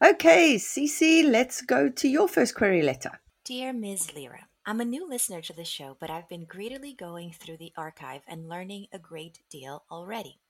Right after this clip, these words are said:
Speaker 2: Thank you for the service you do for writers by critiquing their work, and to the rest of us for letting us listen as you do so.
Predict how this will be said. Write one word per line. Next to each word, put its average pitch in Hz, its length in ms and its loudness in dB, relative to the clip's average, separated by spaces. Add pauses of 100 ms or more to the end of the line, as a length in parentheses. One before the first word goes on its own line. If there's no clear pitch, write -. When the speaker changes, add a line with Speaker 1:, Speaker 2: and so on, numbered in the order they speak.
(320)
Speaker 2:
Thank 175 240 -12
you 254 40 -14
for 240 140 -14
the 233 140 -10
service 160 440 -10
you 156 100 -20
do 208 380 -14
for 160 200 -16
writers 170 380 -10
by - 120 -14
critiquing 208 540 -16
their 190 160 -12
work, 151 380 -16 (220)
and 208 120 -10
to 247 80 -14
the 247 100 -12
rest 302 240 -8
of 170 100 -16
us 170 200 -8
for 247 120 -12
letting 240 360 -14
us - 200 -10
listen 170 480 -12
as 180 220 -12
you 220 140 -16
do 285 200 -18
so. - 280 -14